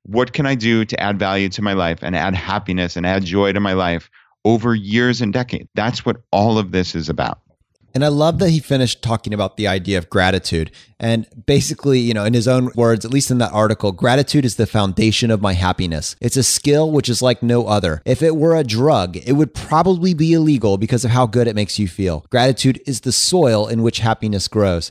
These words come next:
Speaker 2: And I love that. And, and frankly, I'll be honest, of, of the list of virtues that I think through, like, you know, honesty, integrity, kindness, gratitude doesn't show up on that list for me. I just, I don't really spend any time thinking about it. And, but you realize the subtlety and how powerful it actually is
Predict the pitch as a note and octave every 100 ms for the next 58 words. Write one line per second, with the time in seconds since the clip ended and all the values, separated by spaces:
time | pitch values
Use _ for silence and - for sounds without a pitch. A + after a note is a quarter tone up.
0 | - D3+ D3+ D#3 F3+ A#2 G2+ A2 C3+ C#3
1 | B2 D3+ E3+ F3+ D#3 B2+ C3 C3+ B2+ -
2 | A2+ C3 A2+ B2 C3+ E3 D3+ A#2 C3+ -
3 | C3 A#2+ A#2 A2+ G#2 - A#2 - G#2 G2
4 | F#2+ F#2+ F#2+ _ G#2 F2+ - G2 F#2+ F#2
5 | F2+ G2+ F#2 F2+ F2 - A#2+ A2+ G2 E2
6 | - - C3 C#3 D#3 C#3+ C3+ B2 A2 B2
7 | A#2+ - A2+ F#2 A2+ A#2+ - G#2 F2 F#2
8 | A2+ - - A2+ A#2+ A2+ A2+ A2 - G#2
9 | G#2+ G#2+ G#2+ G#2 F#3 D3 A#2+ F#2 E2+ F2+
10 | - B2 G#2 C3+ C3 A#2+ C3 G3 F3 B2+
11 | A2+ - G#2 - - F#3 F#3+ C#3 A2 G#2
12 | G2 _ - A#2+ A#2+ - C#3+ F3 D#3 -
13 | A#2 A2+ A#2 A2+ - A2 G#2+ C#3 A2+ G2